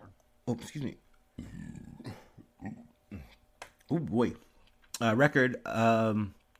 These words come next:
of twenty-four Grand Slam titles, which she achieved before the Open era that began in nineteen sixty-eight. Now, the Open era, more or less, was, like,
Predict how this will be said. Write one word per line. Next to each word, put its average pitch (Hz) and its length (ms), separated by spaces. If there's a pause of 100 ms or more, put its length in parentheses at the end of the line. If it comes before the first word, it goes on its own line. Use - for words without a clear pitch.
of 107 180
twenty-four 147 440
Grand 127 280
Slam 123 240
titles, 104 460 (440)
which 123 160
she 170 200
achieved 156 380
before 127 480
the 127 280
Open 151 360
era 107 440 (420)
that 117 240
began 120 520
in 117 200
nineteen 117 380
sixty-eight. 98 640 (280)
Now, 120 100
the 139 140
Open 190 280
era, 156 200
more 143 220
or 135 60
less, 131 380
was, 117 560 (140)
like, 110 320